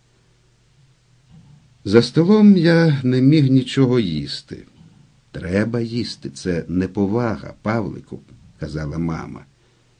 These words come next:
І не тільки вона. «Хоча б борщик посьорбай, Павлику, не можна так не поважати батька». Неповага.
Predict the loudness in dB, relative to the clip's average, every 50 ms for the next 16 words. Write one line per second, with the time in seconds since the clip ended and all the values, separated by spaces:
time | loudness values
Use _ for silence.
0 | _ _ _ _ -10 -10 -8 -6 -4 -2 -2 -2 -2 -4 -2 0 0 2 2 0
1 | 0 -4 -6 -14 -20 _ _ _ _ _ _ _ _ _ _ _ -10 -8 -4 -2
2 | -2 -2 -2 -4 -6 -12 -18 _ _ _ _ _ _ -8 -2 2 4 4 4 2
3 | 0 -2 -6 -8 -8 -8 -6 -6 -4 -4 -2 -2 -2 -2 -2 -4 -8 -12 -8 -6
4 | -4 -2 -2 -2 -4 -8 -10 -10 -10 -6 -2 0 2 2 2 2 0 0 -2 -4
5 | -4 -4 -6 -6 -8 -10 _ _ -20 _ -10 -6 -6 -6 -4 -4 -2 -2 -2 -2
6 | -2 -2 -4 -6 -6 -6 -8 -6 -6 -6 -6 -8 -10 -16 -20 -20 -20 _ _ _
7 | _ _ _ _ _ _ _ _ _ _ _ _ _ _ _ -8 -4 -4 -4 -4
8 | -4 -4 -4 -2 -2 -2 -2 -4 -6 -8 -14 -18 -20 -20